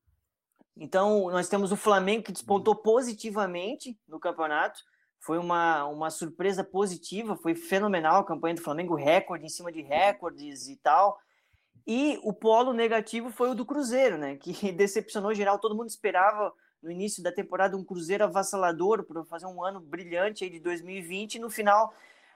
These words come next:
Speaker 1: é, eu, se bem que rolou aquela questão, aquelas, aquela notícia bombástica lá de dirigentes, é, com, é, envolvidos aí em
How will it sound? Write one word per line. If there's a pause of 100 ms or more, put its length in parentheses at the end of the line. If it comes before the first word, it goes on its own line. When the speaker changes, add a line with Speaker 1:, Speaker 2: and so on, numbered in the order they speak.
Speaker 1:
é,
eu, (140)
se
bem
que
rolou
aquela
questão, (140)
aquelas, (280)
aquela
notícia
bombástica
lá
de
dirigentes,
é,
com, (200)
é,
envolvidos
aí
em